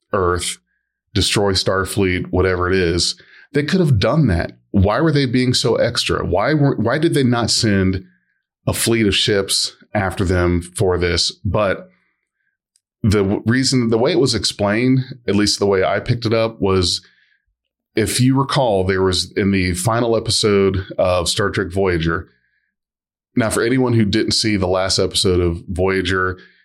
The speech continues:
you're gonna have to pause this, uh, fast forward a little bit or something.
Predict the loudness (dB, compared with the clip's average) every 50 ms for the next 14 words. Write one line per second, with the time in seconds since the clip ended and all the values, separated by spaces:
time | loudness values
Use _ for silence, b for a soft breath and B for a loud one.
0 | B B _ -4 -2 -2 -2 0 0 -2 -2 -2 -2 -4 -6 -6 -6 _ -12 -6
1 | -2 -2 0 0 -2 -2 -4 -2 0 2 2 2 2 2 0 -2 -2 -4 -6 -8
2 | _ _ _ _ -20 _ _ _ _ _ -2 0 0 0 -2 -2 -4 -2 -2 -2
3 | 0 -2 -2 -2 0 0 0 0 2 0 0 0 0 0 0 0 0 -2 -2 -2
4 | -2 -2 -2 -2 -2 -2 -2 -2 -2